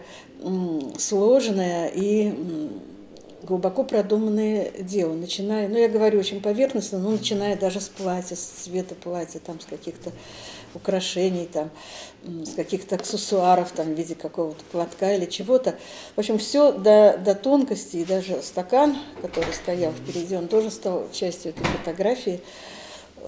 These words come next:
вот, э, мастерской, конечно, которая, э, сразу можно сказать, вот уже зная творчество Кулебякина, что это именно Кулебякин.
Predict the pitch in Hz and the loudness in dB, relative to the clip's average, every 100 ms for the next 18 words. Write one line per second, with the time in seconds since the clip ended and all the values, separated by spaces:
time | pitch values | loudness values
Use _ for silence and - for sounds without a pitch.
0 | - - 190 208 185 185 - 214 196 180 | -12 -8 -4 0 0 -2 -10 -6 -4 -4
1 | 165 180 185 180 180 156 - - 156 185 | -6 -4 -2 -2 -2 -6 -6 -10 -6 -4
2 | 220 220 190 185 180 202 190 175 - 151 | -4 -4 -4 -4 0 2 2 2 0 -4
3 | 156 147 127 - - 62 - - 233 214 | -4 -4 -8 -14 -16 -16 -14 -2 2 2
4 | 202 180 175 180 196 185 240 190 185 180 | 0 -2 -4 -4 -2 2 0 0 -2 2
5 | 196 214 208 170 190 175 - - 170 156 | 4 4 4 2 -2 -4 -4 -12 -12 -10
6 | 156 208 226 185 - 196 190 180 185 185 | -2 -2 0 -4 -2 -2 0 -2 -2 -4
7 | 185 180 180 160 143 - | -6 -6 -4 -4 -8 -12